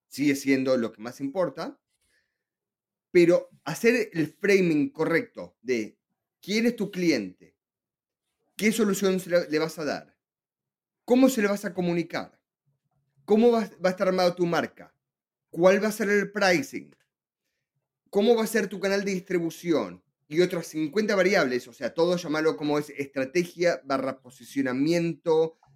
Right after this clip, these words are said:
barra el framing en general de todos los ángulos de la compañía, hoy en día me parece fundamental. Y creo que sin eso es, eh, si, si no se te hace eso bien, las chances que te vaya bien son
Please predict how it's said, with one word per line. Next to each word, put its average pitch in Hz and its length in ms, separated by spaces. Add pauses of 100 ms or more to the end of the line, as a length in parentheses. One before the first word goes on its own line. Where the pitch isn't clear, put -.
(200)
barra 135 300
el 147 180
framing 185 400
en 139 60
general 156 360
de 139 80
todos 208 300
los 165 180
ángulos 175 260
de 143 40
la 135 100
compañía, 165 640 (720)
hoy 202 200
en 196 60
día 196 160
me 185 100
parece 165 300
fundamental. 143 680 (800)
Y 156 120
creo 196 240
que 175 120
sin 226 280
eso 220 560 (180)
es, 170 360 (720)
eh, 156 380 (120)
si, - 260
si - 220
no 226 120
se 226 100
te 214 100
hace 208 140
eso 180 160
bien, 175 260
las 185 120
chances 175 200
que 160 80
te 147 80
vaya 151 360
bien 160 240
son 151 340